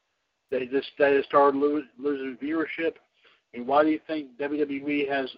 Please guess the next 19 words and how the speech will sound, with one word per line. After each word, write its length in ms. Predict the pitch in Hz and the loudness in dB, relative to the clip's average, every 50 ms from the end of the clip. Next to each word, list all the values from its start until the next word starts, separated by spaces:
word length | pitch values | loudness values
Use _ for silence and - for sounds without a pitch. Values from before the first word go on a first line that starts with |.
| - - | -10 -6
has, 360 | 135 135 135 135 131 127 120 - - - | -2 0 0 0 0 -2 -6 -12 -14 -10
has 520 | - 139 139 120 - - 131 131 127 113 - - - _ - | -6 -4 -4 -4 -2 2 4 4 4 4 2 -6 -10 _ 2
fallen 460 | 135 143 147 143 139 131 127 123 120 _ _ _ _ _ _ _ _ _ - | 4 6 6 6 4 0 -4 -10 -12 _ _ _ _ _ _ _ _ _ -2
big 240 | 147 156 151 - - | 0 0 0 -2 -2
time 240 | 139 123 113 107 | 0 0 0 -2
here 380 | 104 104 110 104 101 101 98 - - | -4 -8 -6 -4 -4 -4 -4 -6 -8
in 160 | 107 107 110 | -10 -8 -6
recent 320 | 117 113 101 - 107 98 | -6 -6 -6 -6 -10 -8
memory? 380 | 110 107 110 104 95 92 90 90 - - - - - - - | -6 -6 -4 -4 -2 -4 -4 -4 -6 -16 -20 -20 -16 -2 6
Well, 160 | 113 120 120 90 | 10 12 12 12
I'll 240 | 104 120 - - - - - | 12 12 12 12 12 6 2
tell 180 | - 175 180 175 | 6 8 8 8
you 200 | 156 131 107 92 | 6 4 2 0
why 260 | 95 95 87 85 92 | 0 -2 -2 -2 -4
they 200 | 90 - 92 90 | -4 -6 -6 -6
have. 300 | 85 - - - - - - _ _ _ - - _ _ _ _ - | -8 -8 -12 -12 -14 -14 -18 _ _ _ -20 -20 _ _ _ _ 0
It's 200 | - 131 127 - - - | 4 4 4 4 4 2
because 800 | 139 131 123 - - - 151 165 165 160 135 123 117 113 - - - _ _ _ _ _ - | 2 2 2 2 10 12 12 12 12 12 12 12 12 12 12 8 -10 _ _ _ _ _ 2
they're 200 | 127 123 123 | 4 4 4